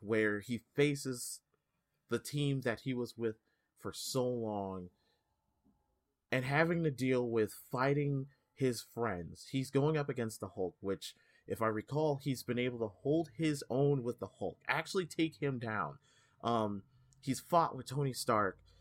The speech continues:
He's fought with numerous people within the group. He's probably fought with Black Widow, which that's a dead giveaway. That's, that's a dead given. But for him to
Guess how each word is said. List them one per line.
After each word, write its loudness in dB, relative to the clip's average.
He's -4
fought -2
with 2
numerous 4
people -2
within -2
the -8
group. -12
He's -2
probably 2
fought 0
with -16
Black -4
Widow, -4
which -8
that's 4
a -8
dead -4
giveaway. -4
That's, -10
that's -4
a -6
dead -4
given. -8
But 6
for 8
him 6
to 2